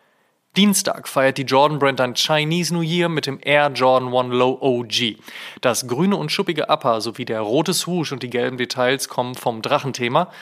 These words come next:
Einen Glücksbringer soll der Schuh außerdem noch versteckt halten. Preispunkt hundertsechzig Euro. Für Donnerstag gibt es dann ein graues New Balance Pack mit schwarzen Details.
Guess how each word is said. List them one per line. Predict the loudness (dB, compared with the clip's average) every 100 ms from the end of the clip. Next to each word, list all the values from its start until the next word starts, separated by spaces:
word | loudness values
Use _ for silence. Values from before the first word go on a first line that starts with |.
| -14
Einen | -6 -6 -6 -10
Glücksbringer | -2 -2 -2 -6 -6 -2 -2
soll | 0 2
der | 2
Schuh | 0 -2 0
außerdem | 0 0 -4 -6
noch | -8
versteckt | -10 -8 -12 -10 -12
halten. | -12 -18 _ _
Preispunkt | -2 -2 0 -2 -4 -8 -12
hundertsechzig | -10 -8 -8 -6 -2
Euro. | 0 -2 -8 _ _ _ _ _ _ _
Für | -4 -2 2
Donnerstag | 4 4 2 0
gibt | -2 -4
es | -4
dann | -4
ein | -4 -6
graues | -2 2 2 0
New | -4 0
Balance | 0 0 -2 -2
Pack | -4 -4
mit | -4
schwarzen | 0 0 -2 -2
Details. | -8 -6 -8 -8 -12